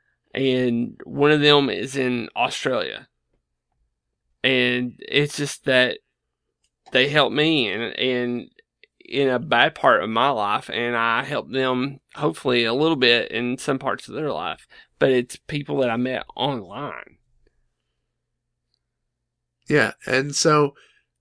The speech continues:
Speaker 2: are, are we gonna change our tune and be like, "Oh man, online is the best"? No, we're still
Speaker 1: No.
Speaker 2: gonna tell you that, uh, that, that in-person community, that incarnate experience of literally being across the table, we're still gonna tell you that's better.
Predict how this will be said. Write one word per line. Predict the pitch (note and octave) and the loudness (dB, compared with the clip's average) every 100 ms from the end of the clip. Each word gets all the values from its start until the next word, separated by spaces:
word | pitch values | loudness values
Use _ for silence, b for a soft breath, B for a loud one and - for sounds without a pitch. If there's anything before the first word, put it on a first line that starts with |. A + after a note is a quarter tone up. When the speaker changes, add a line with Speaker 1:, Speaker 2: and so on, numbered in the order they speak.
| _ - | _ 0
Speaker 2:
are, | - D#3+ | 6 6
are | - D#3 | 8 6
we | D3+ F#3 | 6 6
gonna | F#3+ F3 | 6 4
change | - E3 E3+ D#3+ | 0 0 2 4
our | D#3 | 4
tune | D3+ D#3+ E3 | 4 0 2
and | D3 | 2
be | C3 | 2
like, | B2 - | 0 0
"Oh | F#3 F3 | 0 0
man, | E3+ F#3+ E3 | 2 2 0
online | D3 G#3+ G#3 F3 D#3 | 0 -2 0 0 0
is | C#3 | -2
the | C#3+ C3+ - | -4 -4 2
best"? | A#3 G#3+ D3 - D#3 | 4 4 0 -8 -4
No, | D3+ B2+ | -2 0
we're | C#3+ | 0
still | - E3+ E3+ | 0 2 2
Speaker 1:
No. | |
Speaker 2:
gonna | D#3+ C#3 | 0 -4
tell | D3 B2+ | -2 0
you | A#2+ A2 A2 b b b b _ | 0 -2 -6 b b b b _
that, | B2+ B2 A#2 - _ _ _ _ _ _ _ _ - | 0 2 2 -2 _ _ _ _ _ _ _ _ -2
uh, | F#2+ - | 0 2
that, | C#3+ C3 - | 2 2 2
that | B2 A#2 - | -2 -2 0
in-person | D3 D#3+ D#3 - B2+ A2+ A#2+ A#2+ | 2 2 -2 0 0 0 -8 -12
community, | B2 A#2+ G#2+ G#2+ G#2+ - | -10 -8 -6 -8 -8 -8
that | B2 A#2 - | -6 -4 -2
incarnate | D3 D#3 - D3 C#3 C3 - - | -4 -4 -2 0 2 2 -2 -8
experience | A#2+ - - B2 A#2 G#2+ G#2+ - | -6 -6 0 2 2 0 -4 -6
of | A#2 G#2+ | -6 -6
literally | A2+ B2+ C#3+ C#3 A#2+ | -4 2 2 4 2
being | A2 G#2+ G#2 | 0 -4 -4
across | A2 G2+ | -8 -10
the | G#2 | -10
table, | A2+ G2+ G#2 | -6 -4 -4
we're | - B2+ | -2 -4
still | - D#3 | 0 0
gonna | C#3 B2+ A2 | 0 0 -4
tell | G#2+ | -4
you | G2+ G2+ | -4 -4
that's | G2 | -6
better. | G2 G2 F#2 F2 | -6 -8 -8 -10